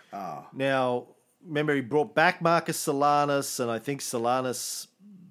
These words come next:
Speaker 2: committed suicide. Uh, is that right? Did he commit suicide, or was he executed?
Speaker 1: I can't remember.
Speaker 2: Um, yeah, I can't remember. We did it a f-, few episodes ago, which for us is a few months ago,
Speaker 1: Right.
Speaker 2: people. So, you
Speaker 1: So,
Speaker 2: know,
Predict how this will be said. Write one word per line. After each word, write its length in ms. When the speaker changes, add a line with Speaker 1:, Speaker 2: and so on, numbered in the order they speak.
Speaker 2:
committed 520
suicide. 1300
Uh, 880
is 140
that 140
right? 280
Did 120
he 40
commit 300
suicide, 640
or 60
was 140
he 160
executed? 760
Speaker 1:
I 200
can't 260
remember. 240
Speaker 2:
Um, 260
yeah, 280
I 40
can't 120
remember. 180
We 120
did 180
it 60
a 20
f-, 360
few 260
episodes 440
ago, 260
which 220
for 140
us 160
is 120
a 40
few 200
months 280
ago, 200
Speaker 1:
Right. 200
Speaker 2:
people. 260
So, 560
you 240
Speaker 1:
So, 40
Speaker 2:
know, 300